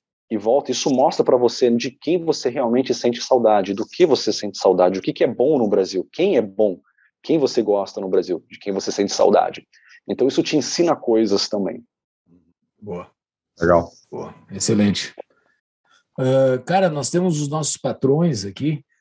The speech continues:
Speaker 2: nós temos o nosso grupo de apoiadores do Discord, quem paga um pouquinho mais vira patrão e pode fazer perguntas para os nossos convidados. Nós recebemos
Speaker 1: Beleza.
Speaker 2: algumas aqui. Os nossos apoiadores têm pessoa de países que tu citaste, tem pessoal na Polônia, tem pessoal na Geórgia,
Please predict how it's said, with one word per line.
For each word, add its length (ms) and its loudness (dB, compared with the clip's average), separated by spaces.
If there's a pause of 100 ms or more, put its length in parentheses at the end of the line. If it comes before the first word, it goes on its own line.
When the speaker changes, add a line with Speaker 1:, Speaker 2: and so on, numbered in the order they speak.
(140)
Speaker 2:
nós 80 -18
temos 280 -4
o 40 -6
nosso 420 -4
grupo 300 -4
de 60 6
apoiadores 600 0
do 120 -8
Discord, 640 4
quem 180 -2
paga 220 0
um 40 -10
pouquinho 300 -4
mais 360 -8
vira 220 2
patrão 400 0
e 40 -6
pode 180 4
fazer 180 0
perguntas 640 0
para 180 -2
os 80 -2
nossos 180 -6
convidados. 580 0 (500)
Nós 100 -6
recebemos 420 2
Speaker 1:
Beleza. 180 4
Speaker 2:
algumas 360 -2
aqui. 260 -10 (240)
Os 80 -12
nossos 460 -4
apoiadores 540 2
têm 220 0
pessoa 440 -2
de 120 -4
países 540 -2
que 160 -2
tu 140 -6
citaste, 440 -6
tem 300 -14 (360)
pessoal 240 2
na 80 0
Polônia, 360 0
tem 100 -4
pessoal 240 -8
na 100 -4
Geórgia, 560 0